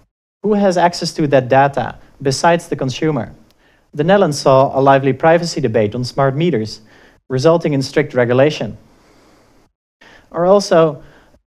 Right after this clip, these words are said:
does the smart grid turn households into grid management? Is it their responsibility to balance the grid, or should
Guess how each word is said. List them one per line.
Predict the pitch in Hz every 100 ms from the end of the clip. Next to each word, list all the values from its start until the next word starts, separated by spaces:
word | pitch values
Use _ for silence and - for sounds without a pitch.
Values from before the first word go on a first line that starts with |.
| _
does | 139 180 208
the | 226
smart | - 208 196
grid | 156 143 143
turn | 170 165
households | 156 185 180 127 117 120
into | 147 143
grid | 139 131 135
management? | 156 175 180 - 82 - _ _ _ _
Is | 165 196
it | 185
their | 190 180
responsibility | 170 175 156 143 139 185 175 107 - -
to | - 135
balance | 143 151 143
the | 143
grid, | 139 147 107 - - _ _
or | 160
should | 143 - 190 160